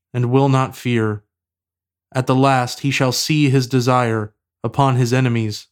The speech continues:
He has given freely to the poor, and his righteousness endures forever.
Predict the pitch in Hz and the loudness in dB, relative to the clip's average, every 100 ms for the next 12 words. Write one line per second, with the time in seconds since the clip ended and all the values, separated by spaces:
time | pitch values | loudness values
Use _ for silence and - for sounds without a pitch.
0 | _ _ _ _ _ _ _ _ _ _ | _ _ _ _ _ _ _ _ _ _
1 | _ _ _ _ _ 151 139 135 117 147 | _ _ _ _ _ 2 4 2 2 2
2 | 147 143 131 - 156 156 127 113 - 123 | 4 2 0 0 2 4 2 -2 -2 -2
3 | 117 - 139 117 110 107 _ _ _ _ | 0 2 2 2 -2 -6 _ _ _ _
4 | _ _ _ _ 131 135 127 135 147 147 | _ _ _ _ 2 2 2 2 2 0
5 | 151 147 143 - 143 135 139 139 123 - | -2 0 -2 0 0 4 4 4 2 -2
6 | 127 127 117 113 104 | -2 0 0 -2 -4